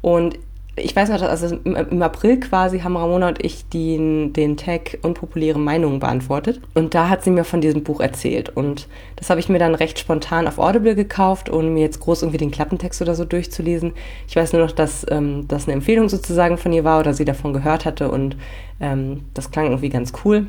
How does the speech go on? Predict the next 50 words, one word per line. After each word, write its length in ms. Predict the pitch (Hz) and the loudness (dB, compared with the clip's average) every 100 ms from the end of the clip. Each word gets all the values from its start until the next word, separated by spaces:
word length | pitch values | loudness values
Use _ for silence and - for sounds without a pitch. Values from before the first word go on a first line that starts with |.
| - | -2
Ja, 160 | 127 | -2
dann 200 | - 147 | 0 0
hat 140 | 175 185 | 0 -2
mich 100 | 190 | 2
dadurch 360 | 202 190 190 | 4 4 4
aber 200 | 175 180 | 4 2
auch 100 | 165 | 2
der 120 | - | 2
Inhalt 260 | - 202 185 | 4 4 4
ein 60 | 175 | 2
bisschen 240 | 170 165 | -2 -2
überrascht, 440 | - 165 156 175 | 0 0 2 2
weil 100 | 160 | 2
ich 100 | 156 | 0
mich 140 | 165 - | -2 -2
damit 300 | 165 156 - - - | -2 -2 -6 -18 -6
nicht 200 | 170 - | -4 0
mehr 120 | 170 | -2
viel 180 | - 170 | 0 0
befasst 440 | 151 - 196 - | 0 0 -2 2
hatte 180 | 175 160 | 0 2
sozusagen. 680 | 151 156 - 147 151 170 170 | 0 -4 -4 0 2 2 0
Worum 200 | 156 165 | 0 0
ging's 240 | 185 185 | -2 -2
nochmal 260 | 165 151 147 | -2 0 0
gleich? 320 | 147 147 254 - - | 0 -2 -4 -10 -4
Ja, 200 | 165 131 | 2 2
und 160 | - 160 | 4 2
der 100 | 160 | 2
Titel 280 | 190 185 | 0 -2
passt 260 | 156 180 175 | -2 -2 0
ja 100 | - | 0
eigentlich 240 | - 160 | 0 0
auch 100 | 170 | -2
nicht 260 | 151 160 - | -2 -6 -4
so, 380 | 156 165 165 160 | 0 4 4 4
äh, 240 | 156 151 | 2 0
wahnsinnig 420 | 147 147 160 156 156 | 2 2 2 0 -2
gut 140 | - | -4
zum 140 | 151 | -2
Inhalt. 440 | 143 160 135 165 - - - - | -2 0 0 -2 -4 -14 -20 -4
Ja, 140 | 143 | -2
im 120 | - | -2
Grunde 220 | 151 175 190 | 2 2 2
schreibt 440 | - 165 160 - - | 0 -2 -2 -8 -8
Fitzek 400 | - - 170 - | -6 -2 -4 -2
hier 240 | - 165 | -4 -2
so 80 | 165 | -2
eine 140 | 160 | -2
Art, 380 | - 143 - - | 0 -2 -6 -18